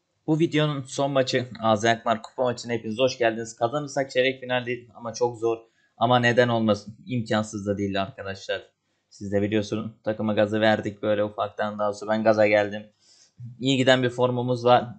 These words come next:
Güzel bir, e, çıkışımız var. Bunu sürdürebilirsek bu maçta müthiş bir moral motivasyon olur.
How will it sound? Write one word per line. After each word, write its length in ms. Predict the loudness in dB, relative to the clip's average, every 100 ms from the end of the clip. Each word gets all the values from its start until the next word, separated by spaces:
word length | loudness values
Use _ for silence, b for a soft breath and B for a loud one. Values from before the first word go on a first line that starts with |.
| _
Güzel 640 | -8 -4 4 4 4 -8 -6
bir, 300 | -2 -2 -6 _ _ _ _ _ _ -4
e, 280 | 4 6 4
çıkışımız 640 | 0 -6 -4 -2 -2 4
var. 280 | 6 4 0 -8
Bunu 220 | -6 -6
sürdürebilirsek 1000 | -6 -2 2 2 2 -2 2 2 2 -18 _ -10
bu 80 | 0
maçta 520 | 4 4 4 2 2 -6
müthiş 380 | -8 -8 -6
bir 40 | -4
moral 300 | 0 0 0
motivasyon 520 | -2 0 -2 0 -2
olur. 260 | -2 -2